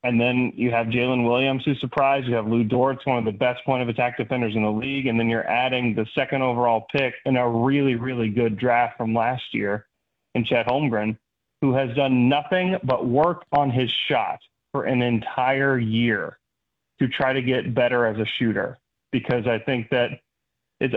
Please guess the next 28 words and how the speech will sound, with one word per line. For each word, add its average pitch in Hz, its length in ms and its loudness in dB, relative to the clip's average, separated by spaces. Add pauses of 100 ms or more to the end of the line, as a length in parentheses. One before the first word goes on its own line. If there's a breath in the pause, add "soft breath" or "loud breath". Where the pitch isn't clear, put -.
it's 131 180 2
obvious 151 360 2
that 131 200 -2
if, - 420 -4 (340)
if 131 120 0
he's 170 200 0
a 120 80 2
great 117 340 0
shooter, 113 280 0
he's 104 100 -2
gonna 107 140 0
get 104 160 -2
paid 139 280 0
more. 104 280 0
But 127 140 0
also, 151 380 0
this 151 180 0 (100)
team 165 300 2
needs 123 500 0
somebody 107 300 0
like 92 260 -2
that. 69 300 -6 (220)
And 123 100 -2
I 123 100 -2
think 147 240 -2
he 156 100 2
knows 135 320 2
that. - 280 -6